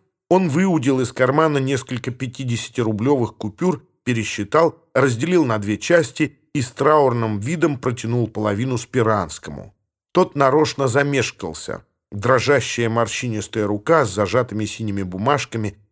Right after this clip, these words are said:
повисла в воздухе. «Что ж, можно и так», усмехнулся наконец Спиранский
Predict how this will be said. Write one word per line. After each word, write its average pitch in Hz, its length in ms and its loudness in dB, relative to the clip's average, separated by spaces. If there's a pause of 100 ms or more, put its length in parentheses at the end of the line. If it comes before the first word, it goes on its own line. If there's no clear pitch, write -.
повисла 123 540 0
в 113 60 0
воздухе. 98 760 -4 (720)
«Что - 240 2
ж, - 140 -4
можно 185 300 2
и 120 140 2
так», - 680 -2
усмехнулся 127 680 -2
наконец 113 440 -2
Спиранский 147 840 0